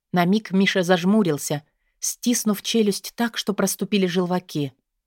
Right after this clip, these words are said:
Затем он открыл глаза и посмотрел на меня. Сипло рассмеялся. Внутри всё перевернулось. Я вмиг протрезвела и снова стала как пьяная. Не видела, не слышала и не чувствовала ничего,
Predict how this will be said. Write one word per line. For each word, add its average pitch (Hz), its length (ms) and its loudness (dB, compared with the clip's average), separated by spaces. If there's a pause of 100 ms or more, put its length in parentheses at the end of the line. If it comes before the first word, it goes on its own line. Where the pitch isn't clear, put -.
(420)
Затем 175 340 0
он 226 100 4
открыл 165 360 0
глаза 147 320 0
и 202 60 0
посмотрел 156 600 -2
на 156 100 -2
меня. 156 420 -4 (600)
Сипло 202 360 -2
рассмеялся. 147 840 -4 (1000)
Внутри 202 360 0
всё - 160 -8
перевернулось. 151 840 -4 (600)
Я 220 240 2
вмиг 247 360 0
протрезвела 214 720 2 (220)
и 220 60 -4
снова 240 320 0
стала 220 340 -4
как 208 220 -8
пьяная. 151 680 -2 (840)
Не 156 180 -4
видела, 156 440 -6
не 160 180 -4
слышала 196 640 -2 (360)
и 240 100 2
не 247 180 4
чувствовала 220 640 0
ничего, 214 880 -2